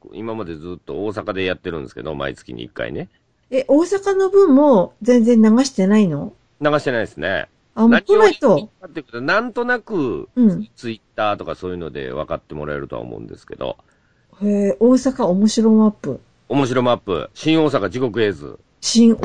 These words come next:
Speaker 2: 阪地獄絵図。
Speaker 1: <laughs>
Speaker 2: 怖そうだね。
Speaker 1: 新大阪の新は深いですからね。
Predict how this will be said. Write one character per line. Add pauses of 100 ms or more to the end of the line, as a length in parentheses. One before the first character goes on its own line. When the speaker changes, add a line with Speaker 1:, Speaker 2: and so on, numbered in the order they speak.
Speaker 2:
阪
地
獄
絵
図。 (260)
Speaker 1:
<laughs>
Speaker 2:
怖
そ
う
だ
ね。
Speaker 1:
新
大
阪
の
新
は
深
い
で
す
か
ら
ね。